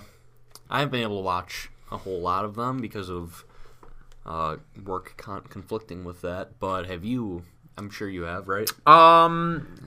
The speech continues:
Speaker 2: well, here's a funny thing. I, too, have not been able to watch much, and that is part of the reason why,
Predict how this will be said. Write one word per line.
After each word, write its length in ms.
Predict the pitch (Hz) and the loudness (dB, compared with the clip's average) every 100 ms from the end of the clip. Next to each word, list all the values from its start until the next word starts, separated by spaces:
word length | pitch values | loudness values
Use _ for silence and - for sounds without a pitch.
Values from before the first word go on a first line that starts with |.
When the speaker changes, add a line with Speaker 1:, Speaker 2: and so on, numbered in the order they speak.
| - | -12
Speaker 2:
well, 120 | 139 | -6
here's 180 | 147 180 | -4 -4
a 40 | 147 | -2
funny 200 | 160 135 | -2 -2
thing. 300 | 120 104 104 - - - - - - - - - - | -4 -6 -8 -16 -20 -20 -20 -20 -20 -20 -20 -20 0
I, 220 | 143 170 180 | 6 8 6
too, 420 | - 208 185 135 | 0 -2 2 2
have 140 | 120 | 2
not 220 | 117 110 - | 4 2 2
been 100 | 107 | -4
able 300 | 101 107 101 | -6 -6 -6
to 560 | - 110 101 98 101 - - - - | -6 -6 -6 -6 -8 -14 -20 -20 -18
watch 480 | - 107 104 104 - | -10 2 4 4 0
much, 480 | 110 101 123 - - - - | -2 -2 -2 -6 -8 -16 -8
and 580 | 123 120 120 117 120 - - | -2 0 0 -2 -4 -10 -2
that 200 | 131 127 | 2 2
is 100 | 127 | 0
part 360 | - - 139 139 | -4 4 6 6
of 60 | |
the 60 | 127 | 2
reason 380 | 123 123 113 120 | -2 -4 -4 0
why, 360 | 117 127 127 | 4 4 4